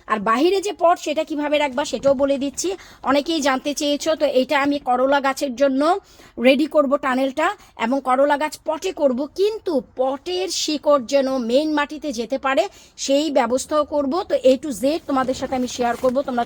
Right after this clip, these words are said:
চ্যানেলের সাথেই থাকবা। তো এই হচ্ছে রে ভাই আমার টানেলের অবস্থা। করলা গাছের জন্য দেখো একদম প্রিপেয়ার করে রেখে দিয়েছি,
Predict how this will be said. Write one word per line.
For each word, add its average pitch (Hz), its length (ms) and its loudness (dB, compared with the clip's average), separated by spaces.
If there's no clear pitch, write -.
চ্যানেলের 240 400 -2
সাথেই 240 360 -6
থাকবা। 254 260 -2
তো 277 60 4
এই 294 140 0
হচ্ছে 294 260 -4
রে 294 140 2
ভাই 277 140 2
আমার 254 220 -2
টানেলের 254 380 -2
অবস্থা। 233 320 -4
করলা 294 380 4
গাছের 285 360 -2
জন্য 269 160 -2
দেখো 262 200 -2
একদম 233 540 2
প্রিপেয়ার 254 460 -2
করে 247 140 2
রেখে 220 260 -2
দিয়েছি, 233 300 -4